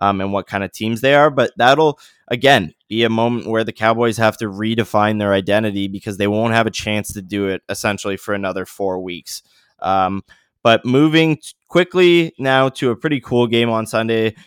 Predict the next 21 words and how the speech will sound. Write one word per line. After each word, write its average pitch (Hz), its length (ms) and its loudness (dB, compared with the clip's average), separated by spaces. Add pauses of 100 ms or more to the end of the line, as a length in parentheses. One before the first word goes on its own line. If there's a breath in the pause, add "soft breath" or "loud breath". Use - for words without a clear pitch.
Just 120 200 -8
wanted 120 220 0
to 113 120 -4
fit 110 160 0
it 110 100 2
in. 104 220 0
Vikings 127 480 2
thirty-one, 110 600 0
Falcons 117 600 2
twenty-eight. 107 520 -2
This 120 120 -6
was 127 80 -4
a 120 80 0
cool 120 260 -4
game 113 280 -2
if 104 100 -10
you 110 120 -6
were 98 140 -2
a 92 60 -6
Vikings 120 460 0
fan. 113 400 0